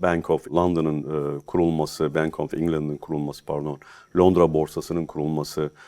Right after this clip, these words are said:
aşamaları hep sömürgeciliğin, elde edilen gelirlerin belli bir düzeye ulaştıktan sonra bunu biz artık ihtiyaç yok. Biz bunu ne yapalım?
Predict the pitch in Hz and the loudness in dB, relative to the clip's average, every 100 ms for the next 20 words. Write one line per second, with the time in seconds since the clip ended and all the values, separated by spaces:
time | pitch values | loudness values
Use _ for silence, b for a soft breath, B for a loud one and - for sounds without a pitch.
0 | B B 87 - 90 90 101 139 - - | B B -6 0 2 4 4 2 0 -2
1 | - 101 117 101 101 90 95 107 175 - | 0 4 4 4 2 4 4 4 2 0
2 | - 87 90 123 101 87 87 87 92 90 | 4 4 4 2 4 4 4 2 2 2
3 | 110 151 95 110 127 92 80 87 80 - | 2 2 2 2 -2 -4 0 2 2 0
4 | 92 90 - - - 175 - 101 85 87 | -2 -2 -2 -10 -4 -2 0 2 2 2
5 | 98 95 90 87 87 90 85 - 101 113 | -2 -2 -2 0 -2 -6 -8 0 0 2
6 | 156 - 92 90 92 104 113 - 95 147 | 0 -4 -4 -2 0 2 2 2 2 0